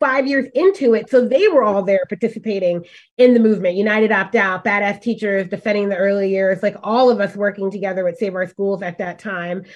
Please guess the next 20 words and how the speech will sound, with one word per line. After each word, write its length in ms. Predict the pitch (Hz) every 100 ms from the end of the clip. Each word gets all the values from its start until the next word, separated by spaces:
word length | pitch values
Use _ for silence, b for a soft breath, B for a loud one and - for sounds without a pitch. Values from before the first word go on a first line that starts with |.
| B _ 208
Um, 260 | 208 208
and 140 | 214 330
it 60 |
was 100 | 453
really 320 | 403 403 466
good. 200 | 415 494 277
It 40 |
was 140 | 240
a 60 | 262
really 300 | 240 311 339
memorable 580 | 294 254 294 311 277 302
time 380 | 269 285 349 294
that 80 | 220
we 120 | 240
were 60 | 233
able 220 | 240 226
to 60 |
come 280 | - - 262
back, 340 | 240 240 285 262
and 180 | 214